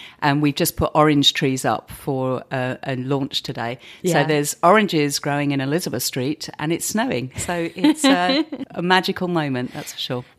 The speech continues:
Speaker 2: And this shop is of particular significance to you, isn't it?
Speaker 1: So yes, Elizabeth Street is, um, it has a really kind of wonderful story connected with it.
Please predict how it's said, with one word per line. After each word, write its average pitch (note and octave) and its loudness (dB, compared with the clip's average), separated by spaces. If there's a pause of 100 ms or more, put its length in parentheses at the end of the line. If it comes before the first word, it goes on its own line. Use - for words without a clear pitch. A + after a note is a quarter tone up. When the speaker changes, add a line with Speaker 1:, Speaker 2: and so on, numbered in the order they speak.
(140)
Speaker 2:
And A#3 4
this B3 4 (160)
shop F#3 4
is D#3+ 2
of E3+ 0
particular F3+ 0
significance D#3+ -4
to - -6
you, C3 0
isn't C#3+ 0
it? A#2 -2 (200)
Speaker 1:
So - 0
yes, F#3+ 4
Elizabeth D3+ 0
Street D3 2
is, C#3+ 4 (140)
um, B2+ 0
it C#3+ -4
has C3+ 0 (640)
a D3 6
really C3+ 4
kind B2+ -2
of B2 -4
wonderful B2+ -2
story A#2+ -4
connected C3 -4
with C3 -6
it. - -10